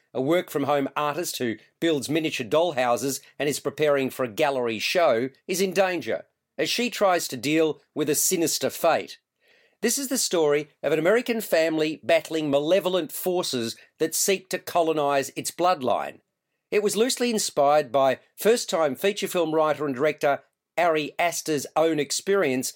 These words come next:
with tragedy and grief, a prolonged succession of misfortunes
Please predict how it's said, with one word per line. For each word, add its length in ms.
with 180
tragedy 580
and 160
grief, 480
a 80
prolonged 460
succession 560
of 100
misfortunes 800